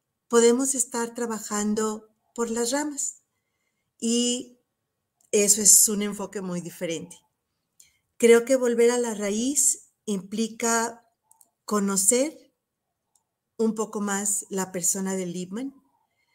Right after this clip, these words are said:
implica saber desde dónde surge su iniciativa por generar el programa, implica conocer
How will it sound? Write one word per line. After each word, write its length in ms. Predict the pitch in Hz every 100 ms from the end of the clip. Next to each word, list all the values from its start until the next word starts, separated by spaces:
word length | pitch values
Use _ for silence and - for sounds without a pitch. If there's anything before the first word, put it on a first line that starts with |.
| _ _ _ _ _ _ _ _ _
implica 1120 | 226 208 190 214 220 - 233 233 233 226 - _ _ _ _
saber 640 | - - 220 202 214 240 254
desde 320 | 254 202 196
dónde 340 | 190 208 220
surge 580 | 226 - 233 262 - 202
su 140 | 180 202
iniciativa 640 | 196 - 185 202 202 202
por 140 | 208
generar 480 | - 196 185 185 180
el 120 | 190
programa, 640 | 190 185 170 190 208 240 _ _ _ _ _ _ _ _ _ _ _ _ _ _ -
implica 680 | 220 208 214 220 226 247
conocer 880 | 240 233 202 196 220 214 220 214 -